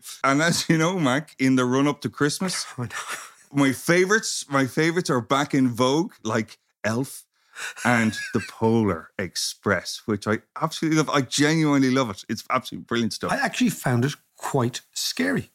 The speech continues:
Speaker 2: The Polar Express.
Speaker 1: D-, do you know, the C G I is so good. It has that kind of look about it,
Speaker 2: Yeah,
Speaker 1: actually.
Speaker 2: no, I
Speaker 1: Yeah.
Speaker 2: remember watching it years ago with the kids and having this slightly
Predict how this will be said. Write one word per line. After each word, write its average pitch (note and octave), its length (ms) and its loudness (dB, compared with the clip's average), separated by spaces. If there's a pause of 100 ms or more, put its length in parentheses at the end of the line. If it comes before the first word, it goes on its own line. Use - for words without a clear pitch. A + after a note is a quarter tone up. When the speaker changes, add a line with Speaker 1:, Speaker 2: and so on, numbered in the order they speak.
Speaker 2:
The D#3+ 80 -8
Polar C3 320 -2
Express. - 460 -6
Speaker 1:
D-, D4 420 -6
do F3+ 100 6
you F#3 60 8
know, C4+ 160 8
the G3 160 2
C B3 280 2
G A3 220 4
I F3+ 320 4
is C3 160 2
so D#3 640 4 (360)
good. F3+ 260 8
It C#3+ 100 0
has F#3 460 0
that F3+ 180 2
kind D#3+ 180 0
of C#3 80 4
look C3+ 240 4
about C#3+ 300 2
it, - 220 -8
Speaker 2:
Yeah, G3+ 240 4
Speaker 1:
actually. F#3+ 180 0
Speaker 2:
no, G#3 120 2
I - 20 4
Speaker 1:
Yeah. - 60 6
Speaker 2:
remember A#3 260 2
watching G3+ 340 -2
it - 60 -6
years D#3 200 0
ago C#3+ 220 0
with B2 140 -2
the B2+ 80 -2
kids D#3 400 -4
and B2+ 100 -6
having G3+ 240 -4
this F#3+ 160 -4
slightly G3 920 -2